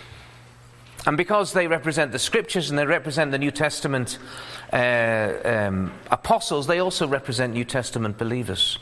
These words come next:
as do Elijah and Moses represent the Old Testament, uh, believers. So there's a, there's a great representation here. And as I mentioned last time, when we see the transfiguration and we see,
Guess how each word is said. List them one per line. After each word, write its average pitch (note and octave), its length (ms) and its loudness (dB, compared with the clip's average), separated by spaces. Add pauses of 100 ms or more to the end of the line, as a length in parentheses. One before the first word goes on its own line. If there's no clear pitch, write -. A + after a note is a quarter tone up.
(720)
as A#2+ 160 2
do A#2+ 200 2
Elijah G#2+ 440 0
and G2+ 140 -2
Moses A2+ 320 0
represent G#2+ 420 -2
the A2+ 80 0
Old B2+ 160 0
Testament, A2 600 -4 (400)
uh, A2 120 4
believers. C#3 460 0
So F3 100 2
there's E3+ 300 2
a, - 20 -4
there's D#3 200 0
a F3+ 60 4
great G3 340 2
representation E3 920 0
here. G2 300 -4 (1500)
And D3 120 4
as F3 120 2
I F3+ 60 2
mentioned F3+ 360 2
last F#3 300 2
time, C3+ 260 2
when D#3 180 2
we D#3 120 2
see F3+ 180 0
the D3+ 100 -4
transfiguration C#3+ 1040 0
and B2 120 0
we C3 80 2
see, D3 380 0